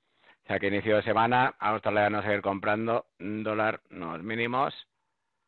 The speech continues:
Em, bueno, Fong. Ahí tenemos las noticias, el Fong, la trampita que hicieron, trampita bajita, pues comprar.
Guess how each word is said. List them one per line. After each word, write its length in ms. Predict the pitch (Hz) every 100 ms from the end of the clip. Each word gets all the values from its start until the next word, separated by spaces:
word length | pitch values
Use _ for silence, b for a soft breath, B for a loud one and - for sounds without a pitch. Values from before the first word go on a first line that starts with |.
| _ _ _ _ _ _ _ _ _ _ _ _ _ _ _ _ _ _ _ _ _
Em, 680 | 95 104 101 95 90 73 62 - _ _ _ _ _ _ _ _ _ _ _ _
bueno, 340 | 90 82 73 73
Fong. 320 | 139 151 175 - - _ _ _ _ _ _ _ _ _ _ _ _ _ _ _
Ahí 160 | - 82
tenemos 320 | 92 87 73
las 140 | 76 87
noticias, 440 | 131 139 147 131
el 120 | 95
Fong, 340 | - 147 165 160
la 140 | 101
trampita 440 | 101 98 101 101
que 120 | 98 95
hicieron, 320 | 120 139 160
trampita 420 | 101 90 104 101
bajita, 600 | 104 110 147 156 180 180
pues 720 | - 90 78 78 76 76 78
comprar. 380 | 73 90 82